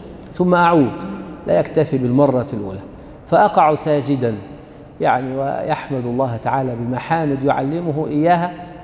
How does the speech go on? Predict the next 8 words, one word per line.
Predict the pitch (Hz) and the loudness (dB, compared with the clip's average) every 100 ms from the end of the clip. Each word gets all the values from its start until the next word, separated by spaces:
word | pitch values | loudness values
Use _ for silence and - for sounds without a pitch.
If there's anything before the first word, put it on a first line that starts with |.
| - | -6
ويأذن | 131 180 143 135 | 0 0 2 0
الله | 135 143 147 139 | 0 2 0 2
عز | 131 131 131 | 0 0 -4
وجل | 123 147 139 139 | -2 -2 0 0
له | 139 131 | 0 -2
ثانية | 135 127 131 165 160 | -4 -2 0 0 0
في | 160 147 | -2 -4
الشفاعة، | 175 - 170 202 160 | -6 -4 2 2 2